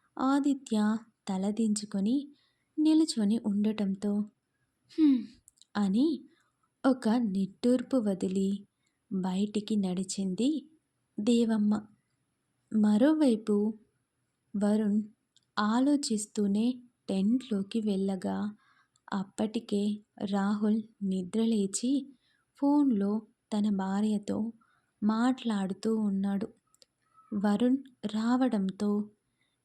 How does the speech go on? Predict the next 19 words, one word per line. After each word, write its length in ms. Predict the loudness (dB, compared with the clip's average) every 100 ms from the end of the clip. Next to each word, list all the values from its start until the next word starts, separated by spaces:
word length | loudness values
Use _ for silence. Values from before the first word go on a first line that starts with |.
| 0
నేను 340 | 2 4 4 2
మళ్ళీ 360 | 0 0 2 2
చేస్తాను 560 | 0 -2 -2 -2 -2 -4 -8 _ _ _
అని 320 | -4 0 2 2 -2 -10 _ _ _ _ _ -6
తన 160 | -2 0
భార్యకి 580 | 0 -2 0 0 0 -2
చెప్పి 480 | -4 -4 -4 -2 -2 -2 -4 _ _ -8
కాల్ 360 | -4 -2 -2 -2
కట్ 240 | -6 -8 -8
చేసి 480 | -4 -4 -4 -2 -2 -2 -6 _ _ _ _ _ -4
వరుణ్ 420 | 2 4 4 2
వంక 300 | 0 0 -2 -4
చూస్తూ, 480 | -2 -2 -2 -2 -2 -2 -6 _ _ -4
"రేయ్ 340 | 2 6 6
మామా, 360 | 6 4 2 0 -2 -12 _ _ _ _ _
నన్ను 380 | 0 4 4 4
వదిలేసి 600 | 2 0 2 2 2 0 -2 -6 _ -4
ఎక్కడికి 500 | -4 0 0 2 2
వెళ్ళావు?" 500 | 2 2 0 0